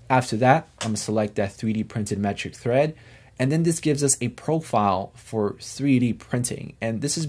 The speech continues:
essentially just optimized for a three D printer, because with traditional threads, they're a little bit tighter. They have a lot more tighter tolerances. They're a little bit more difficult to make. And if anything, if you want to three D print them,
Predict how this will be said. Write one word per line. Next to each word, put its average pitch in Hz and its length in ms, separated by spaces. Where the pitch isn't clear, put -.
essentially 175 360
just 147 220
optimized 110 640
for 104 320
a 107 140
three 110 260
D 104 100
printer, 107 400
because 131 240
with 117 120
traditional 160 480
threads, 120 420
they're 113 140
a 113 60
little 147 180
bit - 120
tighter. 123 360
They 120 80
have 107 160
a 98 40
lot 139 220
more 135 140
tighter 120 300
tolerances. 104 600
They're 104 140
a 92 60
little 143 260
bit 135 140
more 123 180
difficult - 480
to - 120
make. 101 360
And 131 360
if 135 220
anything, 135 680
if 117 220
you 120 100
want 120 260
to 135 60
three 127 220
D 120 100
print 117 300
them, 113 300